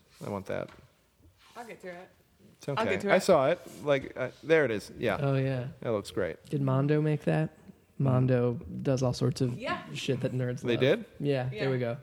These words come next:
Speaker 1: Those sons of bitches.
Speaker 3: Um, again, Patrick McGale became obsessed with, uh, cutout art.
Speaker 2: Mm-hmm.
Speaker 1: Mm-hmm.
Speaker 3: He found out that, uh, Hans Christian Andersen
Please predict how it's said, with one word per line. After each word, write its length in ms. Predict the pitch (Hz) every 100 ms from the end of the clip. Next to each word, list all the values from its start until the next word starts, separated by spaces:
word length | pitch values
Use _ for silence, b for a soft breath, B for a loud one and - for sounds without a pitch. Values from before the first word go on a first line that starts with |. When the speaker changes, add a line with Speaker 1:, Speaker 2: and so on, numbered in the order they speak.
| -
Speaker 1:
Those 200 | 156 151
sons 340 | - - 101 92
of 100 | -
bitches. 420 | 87 - - - _ _ _ b b -
Speaker 3:
Um, 260 | 156 160
again, 680 | 160 143 165 190 165 143 143 -
Patrick 380 | 147 139 160 143
McGale 480 | 131 143 147 139 - - 131
became 380 | 135 139 131
obsessed 680 | 131 127 - 131 127 - - -
with, 580 | 131 131 127 120 - - - 135
uh, 280 | 120 110 -
cutout 420 | - 131 139 165 -
art. 360 | 185 220 220 -
Speaker 2:
Mm-hmm. 240 | 208 202
Speaker 1:
Mm-hmm. 240 | 123 107 101
Speaker 3:
He 200 | 120 151
found 300 | 160 160 143
out 300 | 139 139 147 -
that, 420 | 135 131 123 120 -
uh, 400 | 135 123 117 113
Hans 320 | 117 123 127 123
Christian 340 | 131 127 123
Andersen 680 | 120 127 127 - 120 117